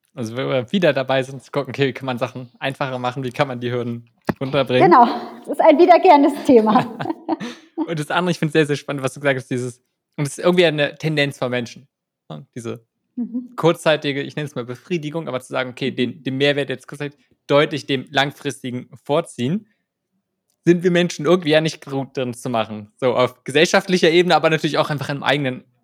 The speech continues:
Speaker 1: also auf individueller Ebene genauso, was ja auch wieder zu dem, womit du dich beschäftigt hast, äh, was, na, wenn's darum geht, okay, wie kann man vielleicht auch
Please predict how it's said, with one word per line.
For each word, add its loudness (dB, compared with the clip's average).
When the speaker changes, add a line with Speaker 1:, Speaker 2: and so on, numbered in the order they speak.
Speaker 1:
also -2
auf -2
individueller 2
Ebene -2
genauso, -4
was -6
ja 0
auch 2
wieder 2
zu -6
dem, -2
womit -2
du -4
dich -12
beschäftigt -8
hast, -6
äh, -6
was, -4
na, -2
wenn's 0
darum -2
geht, -2
okay, -4
wie -8
kann -12
man -8
vielleicht -8
auch -8